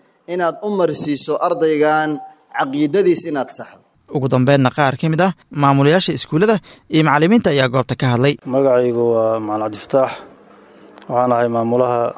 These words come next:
Speaker 3: madrasada Sultan Cabbaas ee degmada Jilib. Baryahan waxaa ka socday gobolka iyo degmooyinkiisa kormeer waxbarasho ay wadeen guddi Maktabu Tarbiya wa Tacliim u soo xil saaray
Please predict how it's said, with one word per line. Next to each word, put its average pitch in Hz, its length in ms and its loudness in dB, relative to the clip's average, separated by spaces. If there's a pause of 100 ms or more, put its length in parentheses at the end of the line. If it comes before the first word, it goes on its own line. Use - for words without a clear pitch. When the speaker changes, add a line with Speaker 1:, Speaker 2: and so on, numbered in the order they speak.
(140)
Speaker 3:
madrasada 117 480 -2
Sultan 113 280 -4
Cabbaas 120 360 0
ee 117 140 -2
degmada 120 340 -2
Jilib. 127 260 0 (140)
Baryahan 135 440 0
waxaa 127 260 0
ka 127 100 -4
socday 123 400 0 (200)
gobolka 123 440 0
iyo 117 100 -2
degmooyinkiisa 123 720 -2 (380)
kormeer 131 420 2
waxbarasho 120 560 0 (400)
ay 123 180 -2
wadeen 131 400 2 (400)
guddi 127 460 -2 (100)
Maktabu 127 380 -2
Tarbiya 127 360 0
wa 113 60 -2
Tacliim 123 420 0
u 127 100 -2
soo 120 140 -2
xil 107 160 -4
saaray 127 340 0